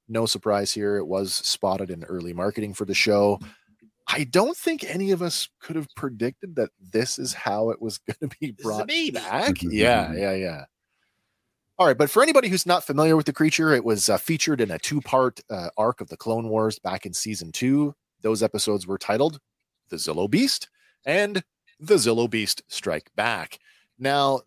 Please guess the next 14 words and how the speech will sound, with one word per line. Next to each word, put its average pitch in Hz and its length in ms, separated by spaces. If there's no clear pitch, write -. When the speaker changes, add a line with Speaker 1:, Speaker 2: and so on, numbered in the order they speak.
Speaker 1:
the 151 180
entire 160 540
story 170 420
arc 165 380
is 135 240
an 123 80
homage 156 760
to 127 300
the 117 120
nineteen 92 360
fifty-four 87 880
kaiju 90 400
film 87 420
Gojira. 101 540